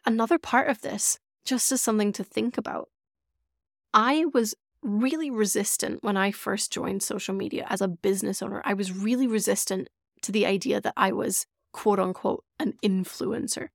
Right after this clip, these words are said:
Hated that idea. I thought that was really dumb. And I was just like, "No, I don't wanna, I don't wanna be a social media personality. I just wanna be a business owner." But it, but the reality is, like,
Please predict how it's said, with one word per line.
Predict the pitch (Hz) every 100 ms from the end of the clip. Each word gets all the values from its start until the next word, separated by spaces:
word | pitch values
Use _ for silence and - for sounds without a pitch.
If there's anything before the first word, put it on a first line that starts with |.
| _ _ _
Hated | - - 254 269 285
that | 254
idea. | 226 208 208 202 202 - _ -
I | 220
thought | - 220
that | -
was | 233
really | 220 233
dumb. | 208 214 196 196 196 - _ _ _ _ _ -
And | 214
I |
was | 214 220
just | 254 -
like, | 247 220 -
"No, | 330 - _ _ _
I | 220 240
don't | 247 247
wanna, | 240 240 190 - _ _
I | 233
don't | 262 262
wanna | 262
be | 202 226 226
a | 208
social | - 220 208 214
media | 208 202 196
personality. | - - 214 - 214 180 180 - -
I | -
just | 202 226
wanna | 247 226
be | 214 208
a | 220 - -
business | 208 220 214 -
owner." | - - 202 _ _ _ _ -
But | 294
it, | -
but | - 285 -
the | 233 294
reality | 277 - - 277 277
is, | - 196 285 294 -
like, | 233 202 190 -